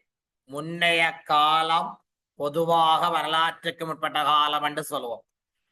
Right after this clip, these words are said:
இந்த காலத்துக்கு ஒரு வரையறையான ஆண்டு எல்லை இருக்குடாப்பா, குறிப்பிட்ட ஒரு ஆண்டு எல்லை இருக்கு.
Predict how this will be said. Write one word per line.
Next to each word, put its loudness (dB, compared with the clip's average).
இந்த -4
காலத்துக்கு 2
ஒரு 2
வரையறையான 2
ஆண்டு 0
எல்லை 2
இருக்குடாப்பா, -2
குறிப்பிட்ட -4
ஒரு 4
ஆண்டு 0
எல்லை 0
இருக்கு. -10